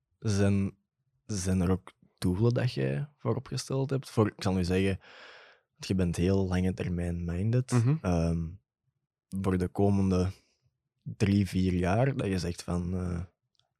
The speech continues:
Speaker 1: "Ah, wel, dat, dat zou ik nu heel graag willen bereiken met
Speaker 2: Mhm.
Speaker 1: Creatix."
Speaker 2: Ik heb altijd een probleem met kwantificeerbare doelen, zoals dat heet. Want stel dat ons doel is om volgend jaar één miljoen omzet te draaien.
Speaker 1: Mhm.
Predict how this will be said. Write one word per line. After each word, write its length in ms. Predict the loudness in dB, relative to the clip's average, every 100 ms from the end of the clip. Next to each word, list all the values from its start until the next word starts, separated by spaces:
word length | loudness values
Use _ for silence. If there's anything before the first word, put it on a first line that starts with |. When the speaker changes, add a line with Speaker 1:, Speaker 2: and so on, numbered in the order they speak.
| _
Speaker 1:
"Ah, 120 | 2
wel, 280 | 4 2 0
dat, 300 | 0 0 -2 -6
dat 160 | -6 -4
zou 140 | -4
ik 60 | -4
nu 80 | -4
heel 220 | -2 0
graag 300 | 2 0 0
willen 240 | 0 0
bereiken 500 | 0 -2 -2 -2 0
met 220 | -2 -4 -4
Speaker 2:
Mhm. 100 | -2
Speaker 1:
Creatix." 720 | 0 0 0 -4 -8 -10 -14 _ _ -20 -20 -20 -20 _ _ _ _ -20 -20 _ _ _
Speaker 2:
Ik 120 | 2
heb 20 | 4
altijd 180 | 6 4
een 60 |
probleem 300 | 4 4 4
met 120 | 4
kwantificeerbare 1120 | 2 -2 -2 -4 -6 -4 -2 -2 -2 -4 -6 -4
doelen, 420 | -4 0 0 0
zoals 320 | -2 -4 -4
dat 120 | -4
heet. 320 | -4 -4 -6 -4
Want 180 | -2
stel 240 | -2 0 2
dat 120 | 2
ons 180 | 0 0
doel 180 | -2 0
is 140 | 2
om 140 | 0 2
volgend 400 | 2 2 0 -2
jaar 180 | -4
één 200 | -2 -2
miljoen 300 | -2 0 -2
omzet 340 | -2 -2 -4 -8
te 100 | -8
draaien. 420 | -6 -4 0 2
Speaker 1:
Mhm. 100 | 0